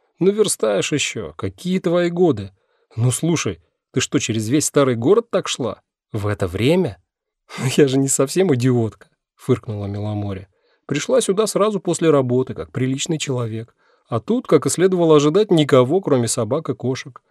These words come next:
Интересно, чем я вообще думала, рассчитывая случайно застать тебя дома? Хотела послать тебе зов, спросить, где ты и когда объявишься, но тут Дримаронда сказал, что ты недавно приходил, поднялся наверх и вроде бы там остался.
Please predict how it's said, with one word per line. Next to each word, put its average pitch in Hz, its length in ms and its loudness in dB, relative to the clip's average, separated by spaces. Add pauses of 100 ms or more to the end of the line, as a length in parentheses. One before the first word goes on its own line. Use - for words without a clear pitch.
(340)
Интересно, 131 480 0
чем 180 200 -4
я 190 160 2
вообще 175 360 -2
думала, 123 380 0
рассчитывая 120 540 -4
случайно 131 460 0
застать 120 380 -2
тебя 123 260 -2
дома? 117 360 -4 (320)
Хотела 220 360 -2
послать 196 380 -6
тебе 147 240 4
зов, 165 280 -2
спросить, 135 540 -2
где 139 380 0
ты 135 160 -2
и 123 40 0
когда 139 360 2
объявишься, 139 680 -2 (360)
но 147 220 2
тут 247 200 -4
Дримаронда 175 600 6
сказал, 147 420 -2
что 135 240 -4
ты 143 120 -2
недавно 139 400 4
приходил, 147 540 0 (380)
поднялся 139 420 2
наверх 135 420 2
и 131 40 0
вроде 131 260 2
бы 127 100 -2
там 135 180 2
остался. - 580 -2